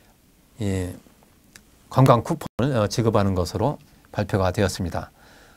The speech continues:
모든 또 임산부들에게 출산 쿠폰을, 어, 지급하는 것도 또한, 어, 발표가 되어 있습니다.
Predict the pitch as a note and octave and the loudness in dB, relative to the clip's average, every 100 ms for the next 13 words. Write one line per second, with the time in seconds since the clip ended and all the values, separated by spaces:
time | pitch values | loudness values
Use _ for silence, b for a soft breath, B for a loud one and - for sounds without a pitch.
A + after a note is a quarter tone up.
0 | b A#2+ C3+ D#3+ D#3 D#3 C3+ B2 C#3+ D3 | b 2 6 6 6 6 6 6 6 6
1 | C#3 B2 A2+ G2+ G2+ F#2 - E3+ E3 C3+ | 6 4 2 2 0 -4 -6 -2 2 2
2 | B2+ C#3+ - A#2 G#2 - G2+ G2 - A#2 | 2 -4 0 0 -2 -2 -2 -2 -2 0
3 | G#2+ G2+ F#2+ G2 - - _ _ G2 A2 | 0 -2 -4 -6 -8 -20 _ _ -4 -4
4 | G3 b b - G#2 F#2+ F#2 A#2 F2+ F2 | -6 b b -4 -2 -2 -2 -6 -6 -6
5 | - - - - F2+ F2 - F#2+ F#2+ - | -12 -6 -4 -2 0 0 0 -2 -2 -2
6 | F#2+ E2 D#2 | -4 -4 -6